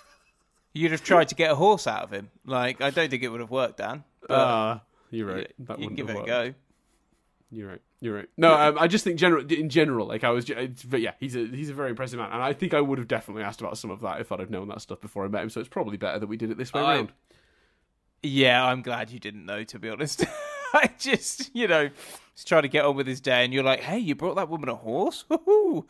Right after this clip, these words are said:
Speaker 2: Like, okay.
Speaker 1: Yeah, yeah. No, he was, he
Speaker 2: Fine.
Speaker 1: was, he was very, very nice, but yeah, yeah, it's, yeah. Anyway,
Speaker 2: Yeah.
Speaker 1: um,
Speaker 2: Yeah.
Speaker 1: the, uh, Battle at Helm's Deep,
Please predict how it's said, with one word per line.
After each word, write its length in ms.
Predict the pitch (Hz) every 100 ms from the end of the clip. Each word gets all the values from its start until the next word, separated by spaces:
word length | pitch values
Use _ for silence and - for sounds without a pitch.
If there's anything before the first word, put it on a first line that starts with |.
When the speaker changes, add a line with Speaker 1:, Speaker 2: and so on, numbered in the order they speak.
| 247 220 190
Speaker 2:
Like, 120 | - -
okay. 340 | 220 240 - 160
Speaker 1:
Yeah, 320 | - 104 202
yeah. 60 | - - -
No, 180 | 220
he 80 | 262
was, 120 | 277
he 40 | -
Speaker 2:
Fine. 80 | 285
Speaker 1:
was, 120 | 254 151
he 180 | 175 269
was 160 | 247
very, 380 | 131 123 165 151
very 220 | 135 120
nice, 260 | 110 95 -
but 160 | - 107
yeah, 140 | 95 - 104
yeah, 140 | 101 - -
it's, 280 | 123 - - -
yeah. 80 | - _ _ _
Anyway, 260 | 110 92 90 - - 175 165
Speaker 2:
Yeah. 460 | 151 156 156 151 151
Speaker 1:
um, 180 | 151 156
Speaker 2:
Yeah. 140 | 147 110 _ _ _ _ _ - _ _
Speaker 1:
the, 400 | 123 160 160 151 -
uh, 300 | 151 143 139
Battle 300 | 139 196 180
at 60 | 151
Helm's 240 | 156 139
Deep, 280 | 147 165 -